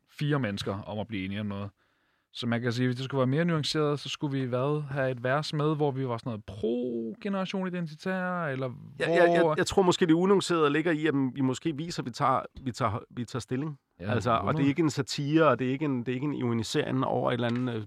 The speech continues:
Speaker 2: politisk emne. Det er rent faktisk nogen, der siger, "Det er sådan her, vi ser tingene."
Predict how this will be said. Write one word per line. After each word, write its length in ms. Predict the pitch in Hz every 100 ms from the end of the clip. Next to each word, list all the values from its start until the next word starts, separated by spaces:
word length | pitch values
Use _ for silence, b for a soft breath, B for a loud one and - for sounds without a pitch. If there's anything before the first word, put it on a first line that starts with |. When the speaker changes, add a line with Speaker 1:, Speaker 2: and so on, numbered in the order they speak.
| -
Speaker 2:
politisk 400 | 123 120 120 113
emne. 180 | 117
Det 80 | 113
er 160 | 107 127
rent 160 | 131
faktisk 220 | 120 117 120
nogen, 160 | 120
der 60 | 120
siger, 360 | - 123 120 127 b b b
"Det 60 | -
er 40 |
sådan 160 | 113 131
her, 100 | 127
vi 100 | 117
ser 180 | - 113
tingene." 380 | - 120 117